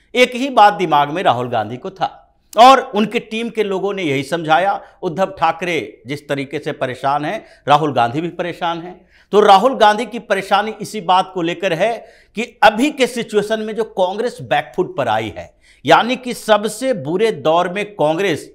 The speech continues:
महाराष्ट्र के अंदर है। दो हज़ार चौदह के चुनाव में भी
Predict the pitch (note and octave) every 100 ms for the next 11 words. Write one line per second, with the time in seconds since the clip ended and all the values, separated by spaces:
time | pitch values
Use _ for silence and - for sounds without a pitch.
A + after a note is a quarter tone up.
0 | - C3+ C#3+ D3+ D#3 - D#3+ D#3+ D#3 F3+
1 | - - _ _ - D3 D3+ D#3 D#3 C#3
2 | C#3 D#3 D#3+ D#3 D3 D#3 D#3 E3 E3 G3+